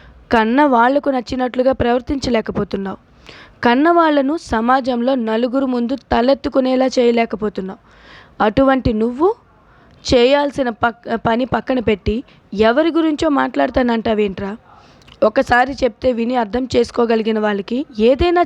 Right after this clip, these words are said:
చెప్పచ్చు, ఎంతైనా చెప్పచ్చు. కానీ నీలా మొండిగా వాదిస్తూ రెచ్చగొట్టాలి అని ప్రయత్నించే వారికి చెప్పినా అర్థం కాదు, బుర్రకెక్కదు.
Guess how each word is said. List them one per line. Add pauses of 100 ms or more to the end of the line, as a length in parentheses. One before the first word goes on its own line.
చెప్పచ్చు,
ఎంతైనా
చెప్పచ్చు. (840)
కానీ
నీలా
మొండిగా
వాదిస్తూ
రెచ్చగొట్టాలి
అని
ప్రయత్నించే
వారికి (480)
చెప్పినా
అర్థం
కాదు, (380)
బుర్రకెక్కదు.